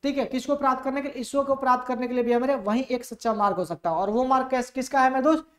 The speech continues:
तो सत्य का मार्ग है। किसका मार्ग है? सत्य का मार्ग है। बात क्लियर सर? अब हम लोग बात करते हैं कि ये किससे लिया गया है। तो ये स-, श्लोक जो है ना, ये मुंडकोपनिषद से लिया गया है सर। किससे लिया गया ये?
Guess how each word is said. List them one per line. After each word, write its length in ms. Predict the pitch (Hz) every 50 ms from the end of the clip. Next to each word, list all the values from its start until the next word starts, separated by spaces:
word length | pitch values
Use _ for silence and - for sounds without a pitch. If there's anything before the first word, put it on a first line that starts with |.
| _ _ _
तो 80 | 262 247
सत्य 340 | - - 262 262 269 247
का 160 | - - 190 180
मार्ग 260 | 165 160 160 160 151
है। 60 | 160
किसका 320 | 156 226 208 - - 269
मार्ग 280 | 262 262 262 262 262 254
है? 120 | 302 320 311 - _ _ _ -
सत्य 360 | - - 277 277 277 247 214
का 140 | - 185 165
मार्ग 260 | 160 147 139 139 143
है। 180 | 139 135 - _ -
बात 200 | 190 220 220 -
क्लियर 200 | 277 277 277 269
सर? 240 | 302 302 302 302 - _ _ _ _ _ _ -
अब 100 | 294 320
हम 120 | 320 311
लोग 140 | 320 311 -
बात 200 | 269 269 262 262
करते 280 | 269 277 262 - 294
हैं 120 | 311 320 311
कि 380 | 311 294 302 330 339 330 330 - _ _ _ _ _ _ _ _ _ _ _ _ _ _ _ -
ये 140 | 190 233 254
किससे 400 | 254 262 269 247 - - 269 262
लिया 240 | 240 214 202 180 160
गया 160 | 147 151 147
है। 220 | 143 139 - - _ _ _ _ _ _
तो 60 | 240
ये 240 | 233 233 277 311 311
स-, 220 | 311 - - -
श्लोक 440 | 277 - 247 - - - 254 277 277
जो 120 | 247 254 269
है 60 | 269
ना, 80 | 294
ये 200 | 294 269 254 277
मुंडकोपनिषद 800 | 254 254 262 254 254 262 262 285 285 285 269 240 247 - 240 226
से 140 | - - 196
लिया 220 | 180 175 175 170
गया 140 | 160 165 160
है 60 | 156
सर। 100 | - 160
किससे 300 | 156 - 247 240 - 277
लिया 200 | 262 269 269 269
गया 100 | 269 269
ये? 300 | 269 285 311 339 330 330